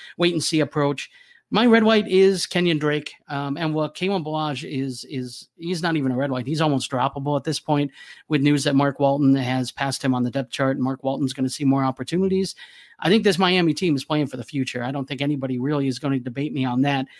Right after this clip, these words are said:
I think they wanna see what they have with Mark Walton. I could see him getting a more opportunity, um, in this game, and, you know, the, the Miami Dolphins really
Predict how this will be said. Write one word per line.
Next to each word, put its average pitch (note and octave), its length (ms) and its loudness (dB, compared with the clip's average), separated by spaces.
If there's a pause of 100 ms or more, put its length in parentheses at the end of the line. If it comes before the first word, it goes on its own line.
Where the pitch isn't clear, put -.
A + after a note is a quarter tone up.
(200)
I D#3+ 80 0
think G#3 120 4
they F#3+ 60 6
wanna E3 160 6
see F3 160 2
what D3+ 240 0
they C3+ 100 -2
have C#3+ 240 0
with B2 140 -2
Mark B2 220 -4
Walton. C3 280 -4
I C3+ 120 -8 (100)
could C#3 120 -12
see F#3+ 260 -4
him D#3+ 240 0
getting D3 280 0
a B2+ 140 -2 (100)
more D3 240 0
opportunity, E3 720 0 (320)
um, C#3 260 0
in E3+ 160 4
this D#3+ 180 0
game, E3 360 2
and, C#3 420 -4 (200)
you D3+ 100 -4
know, C3 120 -2
the, B2 320 -6
the C#3 80 -4
Miami D#3 300 2
Dolphins C#3+ 400 0
really C#3+ 300 2